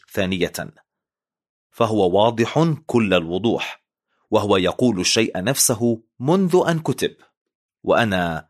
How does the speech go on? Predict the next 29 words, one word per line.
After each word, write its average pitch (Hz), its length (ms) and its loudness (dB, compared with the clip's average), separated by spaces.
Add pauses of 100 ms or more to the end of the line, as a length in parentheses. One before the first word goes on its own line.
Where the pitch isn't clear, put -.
أعتقد 175 540 2
أن 147 220 2
المشكلة 131 560 2
لا 139 200 4
تكمن 160 500 0
في 113 300 0
أن 117 120 0
الكتاب 110 500 0
المقدس 95 600 0
غير 95 240 0
واضح، 90 600 0 (560)
بل 135 200 2
تكمن 185 460 2
في - 400 -2
أن 156 220 2
التفكير 143 1040 2
مشوش، 95 840 -2 (720)
وما 110 280 4
يشوش 123 580 0
تفكير 95 520 -2
الناس 104 540 0 (160)
هو 127 200 4
أنهم 185 680 2 (140)
يقرؤون 147 500 2
الكتاب 139 500 2
المقدس 104 680 0
بفكر 139 560 -2
مسبق 117 720 -2
معين. 85 720 -2